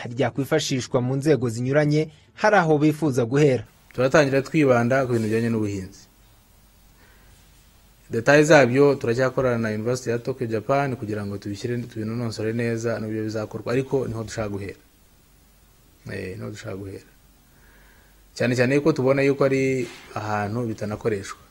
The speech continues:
Speaker 2: So, uno, turagera rero ngo turebe inzego zitandukanye, eh, zifite inshingano,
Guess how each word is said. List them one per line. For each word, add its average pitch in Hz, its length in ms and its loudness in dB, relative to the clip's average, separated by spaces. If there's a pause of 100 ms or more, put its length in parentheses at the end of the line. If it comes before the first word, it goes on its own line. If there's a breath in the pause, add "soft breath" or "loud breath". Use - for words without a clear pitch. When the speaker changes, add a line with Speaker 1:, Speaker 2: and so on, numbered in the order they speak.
(520)
Speaker 2:
So, 113 240 -6 (560)
uno, 117 240 -6
turagera 107 380 -4
rero 139 220 -2
ngo 127 120 -2
turebe 131 560 0 (640 soft breath)
inzego 113 300 -2
zitandukanye, 117 680 -4 (920)
eh, 98 760 -8
zifite 113 680 -4
inshingano, 101 1000 -12